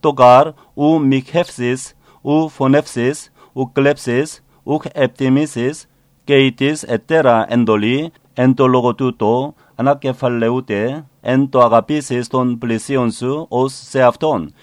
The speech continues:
Η αγάπη το πλησίον κακόν ουχ εργάζεται,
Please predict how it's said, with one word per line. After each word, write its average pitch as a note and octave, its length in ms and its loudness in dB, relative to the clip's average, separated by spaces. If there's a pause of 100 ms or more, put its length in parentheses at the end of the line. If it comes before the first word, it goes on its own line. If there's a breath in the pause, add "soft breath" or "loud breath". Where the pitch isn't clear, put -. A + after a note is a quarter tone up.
(140 soft breath)
Η B2 120 -2
αγάπη B2 560 2
το C3 280 0
πλησίον A#2 580 -2
κακόν A#2 380 0
ουχ C3 240 -2 (160)
εργάζεται, A#2+ 840 0